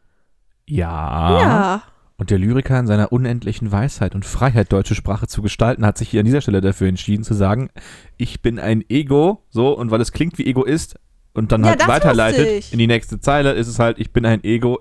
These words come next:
Speaker 1: ist okay.
Speaker 2: Ja, genau.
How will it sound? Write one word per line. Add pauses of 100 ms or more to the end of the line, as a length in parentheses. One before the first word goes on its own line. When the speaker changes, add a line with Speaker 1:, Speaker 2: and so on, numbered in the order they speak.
Speaker 1:
ist
okay. (1080)
Speaker 2:
Ja, (240)
genau.